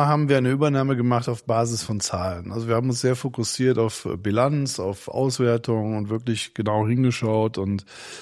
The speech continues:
das Unternehmen hat, äh, sehr, sehr gut dagestanden. Also, äh, darf man auch nicht anders sagen. Und hätten wir in derselben Art und Weise weitergemacht, äh, wäre es wahrscheinlich auch heute noch so.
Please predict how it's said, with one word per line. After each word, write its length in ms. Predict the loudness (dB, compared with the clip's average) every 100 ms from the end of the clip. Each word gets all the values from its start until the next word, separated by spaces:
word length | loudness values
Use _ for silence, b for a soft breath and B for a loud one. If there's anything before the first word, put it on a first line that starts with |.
| B
das 160 | -2 2
Unternehmen 500 | 4 4 4 4 2
hat, 260 | 0 -2 0
äh, 320 | 2 2 2
sehr, 260 | 6 6 6
sehr 160 | 4
gut 240 | 2 2 2
dagestanden. 800 | 0 -2 -6 -8 -8 -12 -12 -10
Also, 380 | -6 -4 -4 B B B B
äh, 240 | -4 -2 -2 -4 -6 -10 -18 -18 -20 -18
darf 300 | 0 4 4
man 160 | 4 4
auch 160 | 4 4
nicht 200 | 2 2
anders 280 | 0 0
sagen. 380 | 2 4 4 4
Und 120 | 2
hätten 300 | 2 0 2
wir 420 | 6 8 8 6 2 B B B
in 160 | -4 0
derselben 580 | 2 2 2 2 2 2
Art 280 | 2 2 2
und 180 | 2
Weise 400 | 4 4 2 0
weitergemacht, 960 | 2 2 2 2 2 2 2 0 -8 -12
äh, 580 | -8 -6 -6 -8 -10 -2
wäre 200 | 0 2
es 160 | 0
wahrscheinlich 400 | -2 -2 -4 -2
auch 100 | -2
heute 280 | 2 2 2
noch 160 | -2 -4
so. 280 | -6 -6